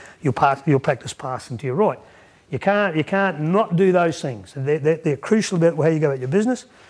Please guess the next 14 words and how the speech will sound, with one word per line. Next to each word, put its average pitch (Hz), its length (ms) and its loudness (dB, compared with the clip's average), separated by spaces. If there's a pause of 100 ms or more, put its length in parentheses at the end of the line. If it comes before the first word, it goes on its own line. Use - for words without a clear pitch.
(260)
Uh, 139 200 0
and 139 140 -2
your 131 100 -2
good 208 220 2
players, 139 580 -4
your 131 140 -4
really 202 220 4
good 151 160 -2
players, 131 320 -4
will 147 80 -4
kick - 240 -4
left 151 200 -2
and 131 120 -2
right. 113 160 -2